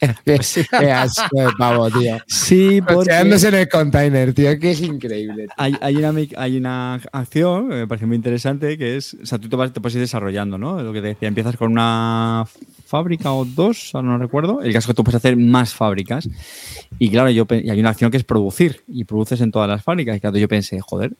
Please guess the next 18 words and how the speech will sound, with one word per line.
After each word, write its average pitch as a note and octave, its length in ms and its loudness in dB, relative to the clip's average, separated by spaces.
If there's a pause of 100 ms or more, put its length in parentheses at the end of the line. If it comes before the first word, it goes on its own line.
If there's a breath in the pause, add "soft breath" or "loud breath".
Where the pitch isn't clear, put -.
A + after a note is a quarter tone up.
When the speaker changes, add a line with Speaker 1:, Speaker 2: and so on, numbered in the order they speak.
(120)
Speaker 2:
digo, G2+ 160 -4
pues G#2+ 280 -8
cuantas F#2 420 -8
más F#2+ 260 -6
fábricas G2 400 2
tengas, C#3+ 460 6 (440 soft breath)
pues F#2 160 2
más, G2+ 260 4
más A2+ 320 6
optimi-, G#2+ 540 6
más A#2 280 6
óptima A2+ 280 4
es G#2+ 60 4
la A2 80 4
acción A2 200 6
de G#2+ 80 6
producir, A2+ 460 4
¿no? F#3 180 4